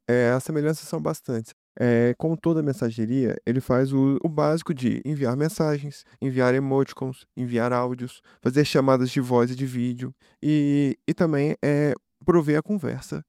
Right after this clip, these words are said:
entre o, o, os integrantes do aplicativo. É, a ideia é que o, o M S G ele seja tão fluido, o, o, o usuário que usa o M S G se-,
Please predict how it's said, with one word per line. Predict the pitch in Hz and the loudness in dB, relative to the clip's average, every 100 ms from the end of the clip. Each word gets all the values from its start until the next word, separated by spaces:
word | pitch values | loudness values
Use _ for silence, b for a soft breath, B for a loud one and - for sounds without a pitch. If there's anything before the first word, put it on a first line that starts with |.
| - | -6
entre | 143 139 143 - | -6 -2 -4 -4
o, | 131 131 | -6 -6
o, | - 131 131 | -6 -6 -4
os | 135 135 | -4 -4
integrantes | 135 139 123 127 | -2 0 0 -2
do | 139 | -4
aplicativo. | 139 - 208 - - _ _ _ _ | -4 -2 -2 -2 -6 _ _ _ _
É, | 135 143 143 139 135 123 - | 2 4 4 4 4 2 2
a | 202 | 4
ideia | 175 160 185 180 | 6 6 6 4
é | |
que | 180 170 160 | 0 -2 -4
o, | - 147 143 - - | -2 -4 -4 -10 -10
o | - 139 | -2 0
M | 139 | 0
S | 139 131 | -4 -4
G | 131 143 | -4 -4
ele | - 147 | -4 -6
seja | 147 151 151 | -6 -6 -6
tão | 170 | -6
fluido, | 190 - 143 160 175 165 - | -6 -6 -6 -4 -4 -6 -6
o, | 131 | -8
o, | 135 - 151 139 | -8 -6 -4 -4
o | - | -6
usuário | 139 135 180 | -4 0 0
que | 196 151 | 0 -2
usa | 143 135 | -2 -2
o | |
M | 127 123 | -2 -4
S | - | -6
G | 117 | -8
se-, | 131 127 | -6 -8